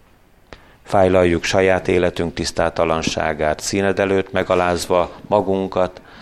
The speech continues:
Most szeretnénk neked elmondani bűnvalló imádságunkat. Könyörülj rajtam, én Istenem, a te kegyelmességed szerint, és töröld el az én bűneimet.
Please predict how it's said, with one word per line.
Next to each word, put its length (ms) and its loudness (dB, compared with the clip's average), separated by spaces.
Most 200 0
szeretnénk 540 2
neked 280 -4
elmondani 840 -2
bűnvalló 800 0
imádságunkat. 1200 -8
Könyörülj 640 0
rajtam, 480 -2
én 240 -8
Istenem, 600 -6
a 160 -4
te 160 0
kegyelmességed 1000 -2
szerint, 640 -8
és 200 -2
töröld 400 4
el 100 4
az 160 0
én 180 -2
bűneimet. 800 -6